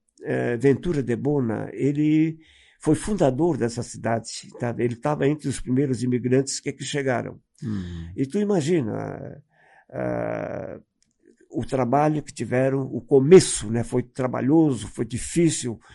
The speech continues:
Speaker 1: os anos passaram. E eu, depois, eu, há, há uns tempos atrás, comecei a me interessar,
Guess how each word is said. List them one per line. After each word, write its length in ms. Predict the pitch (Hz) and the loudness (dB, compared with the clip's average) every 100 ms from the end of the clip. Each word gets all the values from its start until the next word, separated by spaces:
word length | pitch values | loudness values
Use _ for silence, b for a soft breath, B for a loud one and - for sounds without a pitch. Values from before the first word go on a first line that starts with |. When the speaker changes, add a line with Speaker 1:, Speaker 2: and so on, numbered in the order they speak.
| B B B | B B B
Speaker 1:
os 140 | 131 127 | -2 0
anos 220 | 143 113 | 0 -2
passaram. 520 | 127 117 147 151 147 - B B B B | -6 -4 -2 -2 -4 -10 B B B B
E 100 | 147 | 2
eu, 840 | 196 214 220 220 214 208 190 147 120 - _ | 4 2 0 -4 -6 -6 -6 -8 -10 -18 _
depois, 680 | 135 147 - 208 185 - 131 | 4 4 8 6 6 0 0
eu, 340 | 139 139 135 | 2 4 4
há, 1000 | 123 123 123 117 117 110 113 113 113 110 | 4 4 2 4 2 2 0 -2 -2 -4
há 80 | 113 | -4
uns 200 | 110 - | -6 -2
tempos 220 | 143 131 | -2 0
atrás, 300 | 127 131 160 | -2 0 -2
comecei 300 | - 151 180 | 0 -2 0
a 20 | |
me 60 | 160 | -2
interessar, 360 | 156 143 156 | -2 -2 -4